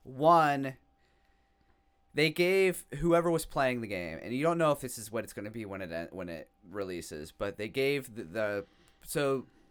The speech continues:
Nate's brother shows up, and they are going to, they're, they're catching up, right? And he's like,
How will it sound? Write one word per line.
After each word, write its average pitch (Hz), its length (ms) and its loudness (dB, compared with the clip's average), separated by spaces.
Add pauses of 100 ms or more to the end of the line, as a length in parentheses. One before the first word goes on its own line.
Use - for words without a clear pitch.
(600)
Nate's 180 220 4
brother 175 260 6
shows 147 340 2
up, 131 400 4
and 117 120 -4
they 120 320 0
are 120 120 0
going 127 340 0
to, 120 180 -4
they're, 113 300 -2
they're 117 120 0
catching 143 420 -4
up, 80 220 -8
right? 101 280 0
And 107 100 -12
he's 127 240 -2
like, 117 260 -2